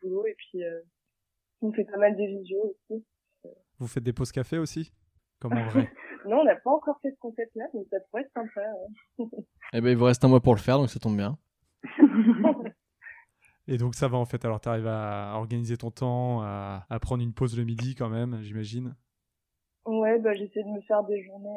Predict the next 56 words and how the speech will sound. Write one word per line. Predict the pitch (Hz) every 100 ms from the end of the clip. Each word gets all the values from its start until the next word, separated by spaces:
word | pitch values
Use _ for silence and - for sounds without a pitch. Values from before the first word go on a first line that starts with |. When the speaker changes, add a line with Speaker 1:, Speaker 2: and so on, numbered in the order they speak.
| 202
Speaker 1:
euh, | 180 180 -
bah, | 180
de | -
commencer, | 190 185 185 - 196
euh, | 180
à | 175 170 175 _
peu | -
près | -
à | 196
la | 185
même | 185
heure | 190 190
tous | 202
les |
matins. | 185 175 - 214 240 - _ _ _ _ _ _ _
Je | -
fais | 202
une | 196
petite | 185 -
pause | - 208
le | 190
midi | 180 170 170 202
et | 214
puis, | - - 175
euh, | 165 175 _ _ -
c'est, | 196 190 190
ça | 190
fait | 190
à | 190
peu | 190
près | 185 220 208
les | 190
mêmes | 190 180
journées | 180 190 202 -
que, |
euh, | 175 170 170 185 _ _ _ _ _
si | 196
j'allais | 196 180
au | 180
boulot, | 185 202
quoi, | 220 185 185
avec | 190 185 196
le | 185
trajet | - 196 190
en | 190
moins, | 185 262
donc | 220 -
ça, | 196 _
c'est, | 180 175 170 _ _ _ -
ça | 185
va. | 233 269
<laughs> | - 208 190 _ _ _ _
Ça | 196
a |
des | 190 196
avantages. | 185 185 - 262 277